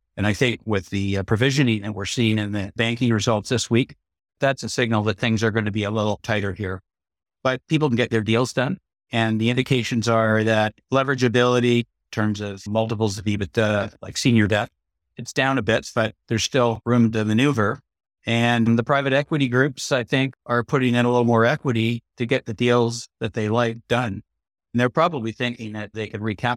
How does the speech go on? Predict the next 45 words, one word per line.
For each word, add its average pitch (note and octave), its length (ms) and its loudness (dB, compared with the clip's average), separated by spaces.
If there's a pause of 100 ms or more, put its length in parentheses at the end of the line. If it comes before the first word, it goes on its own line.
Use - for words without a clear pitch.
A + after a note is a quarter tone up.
these A2 220 -6
things G#2 520 -6 (200)
in G#2+ 120 -4
a G#2+ 60 0
year B2 200 4
or A#2 60 2
two G#2+ 220 -2
if G#2+ 120 -2
rates G#2+ 200 -2
go G#2+ 140 2
down, G#2 360 0 (340)
and G#2 220 -2
then G#2 120 -2
they've G#2 140 0
locked G2+ 240 2
up G2 140 -2
a F#2 40 -12
good G#2 140 0
business. - 480 -4 (260)
So - 160 -4
that B2+ 180 0 (100)
may G#2+ 140 2
be G2+ 300 0 (100)
kind A2 160 0
of F#2+ 60 -4
a G#2 40 -4
smart G#2+ 380 -2
strategy. A#2+ 460 -2 (460)
But B2 100 2
I A#2+ 60 0
think C3+ 180 0
it A#2+ 80 4
also C#3+ 280 2
gets A#2+ 260 -2
to - 120 -12
quality. A#2 500 0 (140)
I A#2+ 60 0
think C3+ 220 -2
if A#2+ 120 -4
you A#2 80 -2
have A#2 380 -2 (160)
a G#2+ 180 0
really C3+ 280 4
good C3 220 0
business A#2 720 0